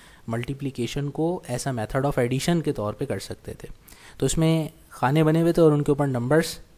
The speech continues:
सारे के सारे लिखे हुए होते थे already, और ये नंबर्स क्या करते थे, ये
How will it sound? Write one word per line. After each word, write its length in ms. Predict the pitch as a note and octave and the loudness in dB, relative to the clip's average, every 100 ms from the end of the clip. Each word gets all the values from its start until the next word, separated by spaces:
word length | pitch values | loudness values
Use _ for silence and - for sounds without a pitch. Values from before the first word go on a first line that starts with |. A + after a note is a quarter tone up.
| _ | _
सारे 300 | - A2+ A#2+ | -12 -8 -6
के 80 | B2+ | -6
सारे 220 | B2 A#2 | -6 -6
लिखे 240 | A2 G#2+ D3 | -8 -4 -2
हुए 120 | C3+ | -2
होते 180 | C3 C3 | -4 -4
थे 100 | B2 | -2
already, 360 | A#2 A2+ A2+ - - - - - - | -4 -4 -8 -12 -20 -20 -20 -10 -4
और 80 | C3 | 0
ये 100 | C#3+ | 0
नंबर्स 300 | C#3+ E3+ F3+ | 2 0 2
क्या 120 | D3+ | 0
करते 260 | D3 C#3 D#3 | 0 -4 -2
थे, 100 | D#3+ | -2
ये 180 | D#3 | -2